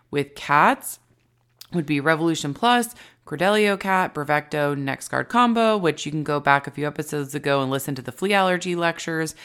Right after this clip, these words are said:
um, or podcast episodes where I dive in a bit more to these. The benefit, obviously, of the isoxazolines being that you're ruling out other ectoparasites, but they're also just very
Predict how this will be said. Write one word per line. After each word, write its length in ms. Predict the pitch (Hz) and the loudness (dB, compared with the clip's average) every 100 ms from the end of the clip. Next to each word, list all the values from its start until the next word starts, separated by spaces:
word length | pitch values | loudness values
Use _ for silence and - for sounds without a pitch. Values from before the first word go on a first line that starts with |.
| - - - | -20 -20 -10
um, 360 | - 143 139 135 | 0 2 4 2
or 120 | 139 | -2
podcast 500 | - 147 135 143 139 | 2 2 4 0 -2
episodes 480 | 135 143 - 139 135 | -6 -6 -4 -4 -2
where 100 | 135 | -4
I 60 | 131 | -2
dive 300 | 135 131 131 | 0 0 0
in 300 | 131 131 - | -2 -2 -6
a 60 | 127 | -6
bit 180 | 135 | -4
more 260 | 131 123 135 | -4 -4 -4
to 140 | - | -4
these. 420 | 190 233 277 302 - - - - - _ | -2 0 0 -4 -10 -20 -20 -20 -20 _
The 100 | - | -6
benefit, 480 | 151 175 175 175 175 - | 4 4 4 2 0 0
obviously, 640 | 151 156 147 - 147 143 | -2 0 -2 -2 -2 -2
of 200 | - 135 | -2 -2
the 80 | 135 | -2
isoxazolines 1120 | 131 135 135 - - 208 214 214 214 208 202 - - - | -4 -4 -6 -6 0 2 0 -2 -2 0 -2 -6 -18 -6
being 240 | 151 160 156 | 0 2 2
that 80 | 139 | -2
you're 120 | 139 | -4
ruling 260 | 139 147 139 | -2 -2 -2
out 180 | 135 | -2
other 240 | - 143 143 | -2 0 0
ectoparasites, 920 | 131 139 127 147 143 175 233 247 254 | -2 -6 -6 -2 -2 0 0 0 -2
but 120 | - 170 | -8 -8
they're 200 | - 143 | -4 0
also 280 | 160 175 | 0 -2
just 260 | 190 185 151 | -6 -6 -6
very 540 | 127 147 156 165 160 | -2 0 2 0 -2